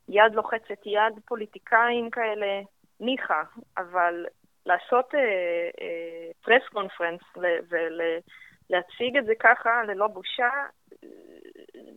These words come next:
פשוט יום הדין והתקשורת שותקת, ו-, ובאמת, זאת בושה. אבל אני אגיד לך מה הכי,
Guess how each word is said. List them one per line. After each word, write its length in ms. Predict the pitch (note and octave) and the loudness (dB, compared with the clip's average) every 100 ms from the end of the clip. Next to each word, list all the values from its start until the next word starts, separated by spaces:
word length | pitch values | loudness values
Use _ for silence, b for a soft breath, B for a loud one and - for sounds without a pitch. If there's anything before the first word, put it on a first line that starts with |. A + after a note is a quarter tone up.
| - _ _ _ A3 | -20 _ _ _ -20
פשוט 360 | A3 A3 D4+ C#4 _ - C4 | -14 -8 -6 -6 _ -20 -6
יום 280 | A#3 B3+ B3+ | 2 4 2
הדין 500 | A3 B3 C4+ D4 C#4+ - G#3 | -2 -6 -4 -4 -8 -8 -4
והתקשורת 600 | G#3 G#3 - A3+ A3+ A#3 | -4 -4 -4 -2 -2 -4
שותקת, 520 | G3+ A3+ A#3+ D4 D4 - _ F#3+ | -8 -8 -2 -2 -2 -8 _ -10
ו-, 380 | G3 F#3+ F#3 F#3 _ b b _ _ _ | -6 -4 -6 -8 _ b b _ _ _
ובאמת, 520 | F3+ F#3 F#3 G#3+ B3 A#3 | -18 -12 -4 4 4 2
זאת 160 | G3+ G3 | -8 -8
בושה. 400 | G3 - F#3+ E3+ | -10 -2 0 0
אבל 160 | F#3+ G3 | -2 -2
אני 180 | G3 G3+ | -2 -2
אגיד 160 | A3 | -4
לך 180 | C4+ C4+ | -2 -2
מה 460 | A#3+ A#3 A#3+ A#3+ A3+ | 2 4 6 4 2
הכי, 720 | - - - C#4 C#4 A#3+ G#3 | -4 -10 -10 -8 -8 -8 -10